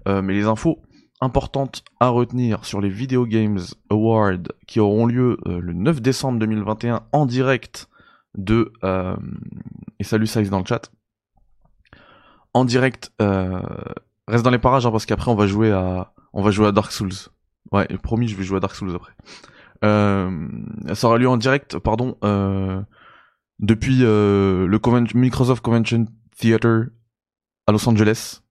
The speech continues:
Donc, euh, ça va nous changer un petit peu de l'édition, euh, covid de l'année dernière.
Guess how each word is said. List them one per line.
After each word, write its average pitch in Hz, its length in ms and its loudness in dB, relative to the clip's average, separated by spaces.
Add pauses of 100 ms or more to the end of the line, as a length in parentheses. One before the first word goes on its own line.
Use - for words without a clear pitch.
(480)
Donc, 98 320 -4
euh, 92 580 -2
ça - 160 -2
va 101 60 4
nous 107 100 4
changer 117 260 2
un 123 60 2
petit 110 140 -6
peu 120 160 0
de 107 80 2
l'édition, 98 600 -6
euh, 95 40 -8
covid 117 320 0
de 104 140 2
l'année 101 240 4
dernière. 101 400 0